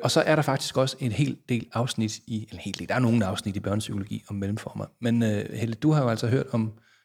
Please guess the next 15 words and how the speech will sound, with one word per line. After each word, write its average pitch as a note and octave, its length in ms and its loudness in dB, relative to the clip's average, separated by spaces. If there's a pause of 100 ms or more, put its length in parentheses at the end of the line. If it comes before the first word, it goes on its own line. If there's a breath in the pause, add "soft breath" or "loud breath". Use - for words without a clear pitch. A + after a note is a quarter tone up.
fænomenet B2 360 6
i A2+ 60 6
dag, A2 200 4
fordi G#2 140 -2
vi G#2 80 2
har, A#2 200 0
vi A2+ 120 0
har G2 120 0
haft G2 300 -4 (100)
oplæg A2 300 2
om G#2 80 -4
det G#2+ 100 -6
her G#2 60 -2
lige A2 260 -4 (280)
før. G#2+ 180 2